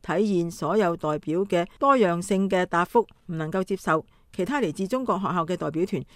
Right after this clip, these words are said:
亦都譴責組委會，並且起草一份抗議書。抗議書中對台灣喺手冊之中被以一個單獨國家列出表達強烈反對，並且話中國代表認為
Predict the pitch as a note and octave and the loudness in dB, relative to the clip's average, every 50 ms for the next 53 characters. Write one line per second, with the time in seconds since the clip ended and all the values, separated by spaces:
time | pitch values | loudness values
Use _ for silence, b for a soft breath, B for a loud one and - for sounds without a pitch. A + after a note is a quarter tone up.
0 | b b b b E3+ E3+ - A3 G#3 F#3 D#3+ F#3+ G#3 G#3 F3+ E3 C#3 - - - | b b b b -6 -4 -2 -2 -2 -2 -2 -2 0 2 0 0 0 -4 -8 -4
1 | C#3 D#3+ G3+ G#3 E3 F3 G3 F3 E3 F3 F#3+ - b b b b - F#3 G3+ G3 | -2 0 0 2 2 2 2 2 2 0 0 -2 b b b b -4 -2 0 2
2 | A#3 C4 B3 A3+ A#3 A#3 G3 A3 A#3 - D#3+ D#3 D#3 - - F3 D#3 D#3+ D3+ C#3+ | 2 4 2 2 2 2 0 0 0 -2 -4 -4 -6 -6 -6 -4 -4 -4 -6 -8
3 | D3+ D3+ - - F3+ F#3 F#3 - _ _ _ _ - - F3 F3 F3 F#3 - G#3+ | -10 -10 -4 -2 0 0 0 -2 _ _ _ _ -6 -2 -2 0 -2 -2 -2 0
4 | G3+ G#3 G3+ G3+ G3+ G3 F3 F3 F3 G3 C#3 D#3 F#3+ G3 G3+ G#3+ F3+ F3 G#3 - | 2 2 2 2 2 2 0 0 0 -2 0 2 2 2 2 0 0 -2 -2 -2
5 | D#3 F#3+ G3+ G#3 F3+ - G#3+ G3+ G#3+ G#3 G#3+ B B B B B - F#3+ F#3+ G3+ | -2 -2 -2 -2 0 0 2 2 2 0 0 B B B B B 0 2 2 4
6 | G3 A3 A3+ - F#3 F3 F3 F3+ - - A3 A3 G#3+ G3+ D#3+ - - F#3 F3 - | 4 2 2 0 0 0 0 0 0 0 0 2 2 0 -2 -2 -2 -4 -4 -2
7 | - G3+ G3+ G3+ F3 D#3 - - - A3+ G3 _ _ - C#3+ F3 F#3+ F#3+ D3+ - | -2 0 0 0 0 -4 -6 -4 -4 -4 -4 _ _ -4 -4 -2 -2 -2 -4 -4
8 | - - - C3+ C#3+ D3+ C#3+ - - C3 C#3 F3+ F#3+ F3+ E3 E3 - b b b | -6 -8 -8 -6 -4 -6 -6 -6 -6 -6 -4 -4 -2 0 0 0 -2 b b b
9 | b b b - F#3 E3+ - F#3 F#3 F#3+ E3 D#3+ - A3 G#3+ G#3 F#3+ - D#3 D3+ | b b b -8 -6 -4 -2 0 2 2 2 2 2 0 0 0 -2 -2 -4 -4
10 | - D#3 E3+ F#3+ F#3 F3 E3 D#3+ D#3 - C#3 | -2 -2 -2 -2 -2 -4 -4 -4 -4 -6 -6